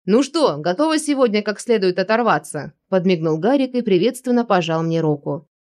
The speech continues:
«Пожалуй, я не против». Ещё по дороге в универ я подумала, потусить с ребятами на даче будет куда лучше, чем находиться дома с князем.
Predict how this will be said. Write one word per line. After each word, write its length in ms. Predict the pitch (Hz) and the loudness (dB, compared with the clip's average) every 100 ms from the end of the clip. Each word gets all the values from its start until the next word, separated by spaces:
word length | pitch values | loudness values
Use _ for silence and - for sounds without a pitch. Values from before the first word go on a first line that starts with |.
| _ | _
«Пожалуй, 480 | - 240 285 427 302 | 0 2 2 0 0
я 180 | 202 262 | 0 2
не 160 | 254 240 | 2 2
против». 560 | 190 156 151 147 - _ _ _ _ _ - | 0 0 -2 -10 -12 _ _ _ _ _ -6
Ещё 340 | 190 240 370 | -4 -2 -2
по 100 | 311 | 0
дороге 360 | 240 285 240 233 | 0 0 0 0
в 60 | |
универ 320 | 233 233 277 | 2 2 0
я 160 | 302 262 | 0 0
подумала, 640 | 269 277 214 160 143 143 | 0 2 2 2 0 -4
потусить 480 | 143 175 180 226 202 | -4 0 0 -2 -4
с 60 | 185 | -2
ребятами 440 | 185 240 233 196 | 2 2 2 0
на 160 | 190 180 | 2 0
даче 340 | 254 285 233 | 0 0 -2
будет 280 | 202 214 220 | -2 -2 -4
куда 340 | 233 214 285 | -2 2 2
лучше, 420 | 302 247 185 190 | 2 0 -2 -4
чем 200 | 175 196 | -2 0
находиться 560 | 180 180 180 202 202 165 | 0 0 0 -2 -4 -4
дома 340 | 156 254 254 | 0 0 0
с 80 | 220 | -2
князем. 560 | 262 269 190 151 156 | 0 0 0 0 -2